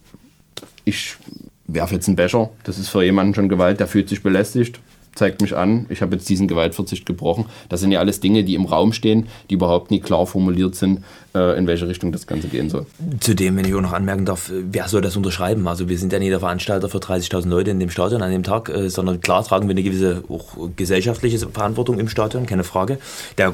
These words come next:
Speaker 2: kommen wir auch nach und werden der auch gerecht, äh, oder versuchen es zumindest immer. Allerdings, äh, ist das einfach ein Thema,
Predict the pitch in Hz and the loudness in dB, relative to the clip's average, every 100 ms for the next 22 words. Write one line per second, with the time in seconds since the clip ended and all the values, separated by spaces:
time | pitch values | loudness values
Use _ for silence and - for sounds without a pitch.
0 | 90 - 98 95 90 90 90 123 107 90 | -2 -2 0 2 0 0 0 2 0 0
1 | 90 95 - 80 92 87 90 - 87 113 | 0 -2 -4 -6 -4 -4 -4 -4 -2 -4
2 | - - 107 98 90 87 85 113 131 120 | -6 -6 -4 -2 -4 -6 -4 -2 -2 -2
3 | - 107 107 107 92 104 131 139 - - | -2 -2 0 -2 -2 0 0 -4 -12 -16
4 | - - 101 101 - - - 98 95 - | -8 -2 2 2 2 -2 -4 -2 0 -2
5 | 92 87 104 98 95 90 92 95 | -2 -2 -2 0 -2 -4 -4 -2